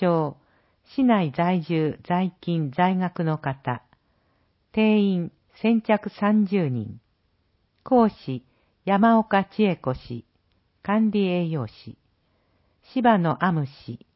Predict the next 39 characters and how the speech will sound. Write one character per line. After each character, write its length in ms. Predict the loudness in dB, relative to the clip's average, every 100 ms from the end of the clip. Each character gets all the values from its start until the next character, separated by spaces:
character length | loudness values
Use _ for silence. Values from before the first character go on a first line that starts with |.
| _ _ _ _
言 240 | 0 2 2
語 100 | 0
聴 300 | 0 -2 -2
覚 340 | -6 -8 -12
士。 320 | -20 -16 -18 _ _ _ _ _ _ _ _ _ _ -6
費 160 | 0
用、 380 | 2 2 0 -6 _ _ _
無 160 | -4 0
料。 420 | 0 0 -2 -6 _ _ _ _ _ _ _ -4
申 180 | 0 0
し 140 | -2
込 160 | -2 0
み、 300 | 0 -4 -8 _ _ _ _ -2
二 100 | 2
月 320 | 0 0 -4
二 280 | -4 -16 -2
日 140 | 2
木 320 | 2 2 2
曜 240 | 2 4 2
か 180 | -2 0
ら 260 | -2 -4 _ _
電 300 | 0 2 2
話 180 | 2 0
で 300 | 0 -2 -4
海 280 | -2 0 2
老 100 | 0
名 80 | -2
在 260 | 0 0 2
宅 300 | 0 0 -2
医 100 | 0
療 260 | 0 0
相 300 | -2 -2 -2
談 240 | -2 -4 -6
室。 420 | -12 _ -12 -12 _ _ _ _ _ -4
電 300 | -2 0 0
話、 260 | -2 -4 -10 _ _ _
二 200 | 0 0
三 440 | 0 0 2 0 -4
一 420 | -8 -6 -6